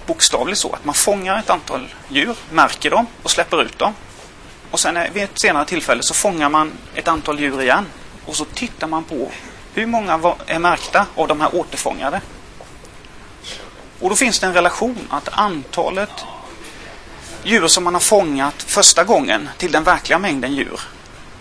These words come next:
står i samma relation till de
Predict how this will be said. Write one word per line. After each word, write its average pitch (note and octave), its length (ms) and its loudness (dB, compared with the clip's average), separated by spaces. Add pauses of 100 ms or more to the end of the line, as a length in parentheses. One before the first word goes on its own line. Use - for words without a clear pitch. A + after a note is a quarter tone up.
står E3 260 2
i D#3 40 2
samma D3+ 420 6
relation E3 600 0
till C3+ 320 0 (680)
de D#3+ 280 4